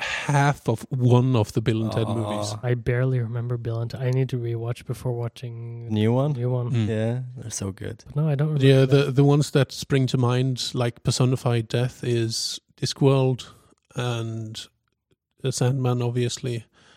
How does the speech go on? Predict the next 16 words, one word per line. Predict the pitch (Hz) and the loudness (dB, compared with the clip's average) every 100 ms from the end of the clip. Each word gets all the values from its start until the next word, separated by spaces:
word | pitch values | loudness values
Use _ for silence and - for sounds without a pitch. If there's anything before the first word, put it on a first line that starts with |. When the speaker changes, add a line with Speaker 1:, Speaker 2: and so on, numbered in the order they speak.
| _ - | _ -4
Speaker 1:
and | 127 | 0
one | 147 | 0
more, | 127 135 143 | 2 0 -2
but | 143 | -4
I | 143 | -4
can't | 135 131 - _ _ | -2 -2 -4 _ _
recall | 160 139 - 127 | -6 -4 -2 -2
it | 123 | -2
right | 135 120 - | -4 -6 -6
now. | 123 113 _ - | -8 -10 _ -14
Speaker 2:
Marvel | 117 113 113 113 | -8 -6 -8 -6
Comics? | 113 135 147 - - _ _ _ _ _ _ _ _ _ _ _ _ - | -4 -4 -6 -10 -20 _ _ _ _ _ _ _ _ _ _ _ _ 0
Speaker 1:
Yeah, | 185 185 185 185 180 | 4 6 4 4 2
but | 170 160 | 0 0
that | 185 180 - | 0 0 0
one, | 175 160 | 0 0